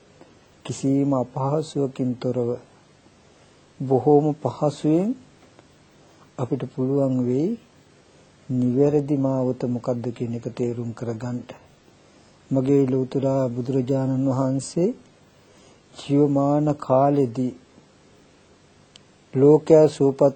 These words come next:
කළ ධර්මයේ ලක්ෂණ මෙන්න මේකයි නේද කියලා අපි දැනගෙන හිටියොත්, ඒ ගැන දැනුම අපිට තිබුණොත්, ඕනම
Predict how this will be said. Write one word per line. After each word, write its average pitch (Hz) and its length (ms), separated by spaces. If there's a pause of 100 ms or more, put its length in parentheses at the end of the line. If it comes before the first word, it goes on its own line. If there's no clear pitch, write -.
කළ 143 220
ධර්මයේ 139 560
ලක්ෂණ 135 500
මෙන්න 135 260
මේකයි 139 460
නේද 131 380
කියලා 131 460 (1000)
අපි - 200
දැනගෙන 147 500
හිටියොත්, 127 640 (680)
ඒ 143 140
ගැන 139 280
දැනුම 139 280
අපිට 131 380
තිබුණොත්, 131 460 (2500)
ඕනම 170 640